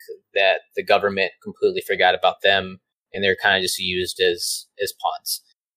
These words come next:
Um, so in this, Surumei, uh, basically kind of, uh, he, he, he takes, like, a shrapnel to the head. This is before the start of the story even happens. So he has this porcelain, like, kind of band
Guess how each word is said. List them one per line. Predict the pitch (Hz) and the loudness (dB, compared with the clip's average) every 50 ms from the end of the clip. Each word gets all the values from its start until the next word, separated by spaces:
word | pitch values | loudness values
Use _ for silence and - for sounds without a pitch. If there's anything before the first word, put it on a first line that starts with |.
| _ - | _ 2
Um, | 101 98 95 95 95 92 92 90 90 - | 4 4 6 6 6 4 2 0 -2 -4
so | - - 120 110 104 104 101 98 98 - - _ _ _ _ _ _ | 2 6 6 8 8 8 6 4 2 0 -4 _ _ _ _ _ _
in | - 175 196 156 | 2 4 4 6
this, | 113 107 117 - - - - | 4 4 4 2 -2 -4 -2
Surumei, | - 127 127 135 147 143 131 120 117 117 117 113 113 110 - - - | 0 2 4 4 4 4 4 2 4 4 4 4 4 4 2 0 -2
uh, | 95 98 98 98 95 87 85 82 82 - - | 0 0 2 2 2 2 0 0 -2 -2 0
basically | 104 107 - - - - 107 98 | 0 0 0 -2 -4 -4 -4 -4
kind | - - 101 98 95 | -2 -2 -2 -2 -2
of, | 92 90 - - - - _ _ _ _ _ _ _ _ _ _ _ _ _ _ - | -4 -6 -8 -12 -18 -20 _ _ _ _ _ _ _ _ _ _ _ _ _ _ -4
uh, | - 98 98 - - - _ | -2 -2 0 -2 -4 -8 _
he, | 113 117 90 | -14 -14 -14
he, | 71 - 104 101 73 85 | -14 -14 -16 -18 -16 -6
he | 127 127 123 - | -4 -4 -4 -4
takes, | - - 147 139 139 - - - - | 0 2 2 2 2 0 -4 0 4
like, | 120 123 120 | 4 6 6
a | 113 107 104 | 6 6 6
shrapnel | - - - 160 143 135 - 147 160 156 151 151 147 143 143 147 - _ _ _ _ _ _ _ _ _ _ - | 4 4 4 4 4 4 4 2 0 2 4 6 6 6 4 2 0 _ _ _ _ _ _ _ _ _ _ -10
to | - - 139 | -6 2 4
the | 135 117 | 6 6
head. | 135 143 147 160 160 - | 8 6 6 4 2 -2
This | 113 - 151 | -4 -2 -2
is | 139 | -2
before | 123 120 113 - 185 175 156 | -2 -4 -2 2 6 6 6
the | 127 | 6
start | - - - 139 131 123 113 | 2 2 4 6 6 6 4
of | 101 | 2
the | 101 | -2
story | - - 117 104 98 95 | -6 -2 0 0 0 0
even | 87 90 90 | -2 -4 -4
happens. | 95 85 - - - - - - - - _ _ _ _ _ _ _ _ _ | -4 -4 -4 -4 -8 -16 -18 -20 -20 -20 _ _ _ _ _ _ _ _ _
So | - - 127 117 110 107 107 | -2 2 4 4 6 4 4
he | 110 139 | 6 6
has | 139 135 117 | 6 6 4
this | 123 - - - _ | 2 -4 -6 -8 _
porcelain, | - 151 160 151 - - 151 156 147 147 147 143 143 139 - - - | 4 4 4 4 2 -2 -4 -4 -4 -4 -6 -8 -12 -14 -14 -8 -4
like, | 104 110 104 98 - - - | -2 0 0 -2 -2 -6 -8
kind | 120 113 107 | -8 -6 -6
of | 98 90 - | -8 -12 -4
band | _ 110 110 117 123 127 139 - | _ 0 0 0 -2 -4 -6 -6